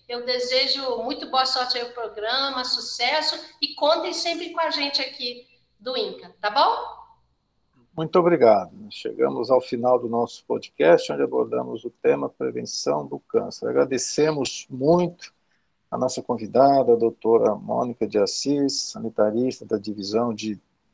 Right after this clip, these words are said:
Speaker 2: Detecção Precoce e Apoio à Organização de Rede do inca. O inca é Instituto Nacional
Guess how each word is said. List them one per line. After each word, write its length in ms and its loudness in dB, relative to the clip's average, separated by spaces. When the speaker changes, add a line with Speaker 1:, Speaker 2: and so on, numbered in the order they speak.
Speaker 2:
Detecção 600 0
Precoce 720 4
e 20 6
Apoio 460 2
à 40 6
Organização 800 0
de 120 -4
Rede 400 0
do 160 2
inca. 420 2
O 120 -4
inca 300 2
é 20 4
Instituto 460 -2
Nacional 800 0